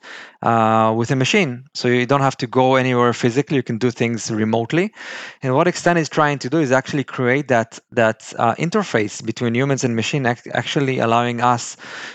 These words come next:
as humans to interact in the most immersive way possible in, in real time, uh, with l-, endless, uh, uh, um, applications, uh, um, you know, for endless markets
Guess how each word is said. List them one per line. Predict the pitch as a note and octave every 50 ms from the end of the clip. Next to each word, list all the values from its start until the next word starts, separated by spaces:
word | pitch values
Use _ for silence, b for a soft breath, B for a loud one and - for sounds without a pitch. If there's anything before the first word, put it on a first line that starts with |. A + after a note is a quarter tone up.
| B B
as | - B2+ A#2+ A2+ B2
humans | C3 D#3 D#3+ D#3 D3 C#3 C3 A#2 -
to | - - C3
interact | C#3 D3+ E3 E3+ - E3 D3 D3 C#3+ C#3 C#3 - - - - - -
in | - C3+
the | B2 B2
most | C3 C#3+ C#3 - -
immersive | B2+ B2+ C#3 D3+ D#3+ C#3+ - E3 C3+
way | B2+ C#3 C#3 C3
possible | - - C3 B2+ - - B2+ B2 A#2+ A#2+ A#2
in, | A#2 A#2 A#2 A#2 - -
in | - A#2+ A#2+ A2+
real | A2+ B2+ D3+ D#3+ D#3+
time, | - - D#3+ D#3 D#3 D#3 D#3+ D3+ B B B B B B B B B -
uh, | - B2+ B2 B2 A#2+ A#2+
with | B2 B2 A#2 - - - - - -
l-, | C3+ C3 C#3 D3+ D#3 - - - - - _ _ _ _ -
endless, | D#3 F#3 F#3 F3 F3+ F3 D#3 - - D3+
uh, | D3 C#3 C3 C3 C3 C3 -
uh, | C3 B2+ B2 B2 - -
um, | C3 B2 A#2+ B2 B2 B2 B2 B2 - -
applications, | A#2+ A#2 A2+ - B2 A#2 - C3+ C#3+ C#3+ - - G3 G3+ G#3 F#3 - - -
uh, | - - A#2 A2+ A2 A2+ A2+ A2 A2 A2+ A2+ A#2 A#2 A2+ A#2
um, | A#2 A2+ A2 A2+ A#2 A#2+
you | B2+
know, | A#2+ A#2 A2
for | - - A#2 A#2
endless | A#2+ C3 B2+ B2+ A#2+ -
markets | B2+ A#2 A#2+ - - F#3+ G3 - -